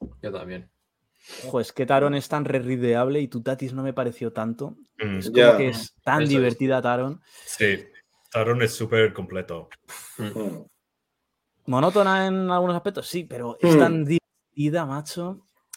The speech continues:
Speaker 2: Y Tutatis
Speaker 1: Sí.
Speaker 2: no me pareció tan divertida. Está enfocada quizá un
Speaker 3: Mm.
Speaker 2: poco más a la intensidad, a la tralla.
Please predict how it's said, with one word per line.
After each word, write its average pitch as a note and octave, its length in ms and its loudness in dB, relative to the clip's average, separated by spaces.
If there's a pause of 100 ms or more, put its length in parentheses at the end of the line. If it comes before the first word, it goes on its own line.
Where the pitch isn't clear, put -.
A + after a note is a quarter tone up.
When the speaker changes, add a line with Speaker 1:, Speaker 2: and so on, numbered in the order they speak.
(160)
Speaker 2:
Y B2+ 140 -2
Tutatis B2+ 440 -2
Speaker 1:
Sí. E3 60 0
Speaker 2:
no E3+ 80 0
me E3 80 0
pareció D3+ 340 2
tan C#3+ 180 4
divertida. B2 720 0
Está C#3 200 -8
enfocada C#3+ 360 -2
quizá C3+ 220 -6
un C3 60 -2
Speaker 3:
Mm. - 40 -10
Speaker 2:
poco C3+ 160 0
más B2+ 200 -4
a - 20 -2
la B2 80 -2
intensidad, A2+ 600 -2
a A2 60 -2
la G2 140 -6
tralla. A#2 460 -2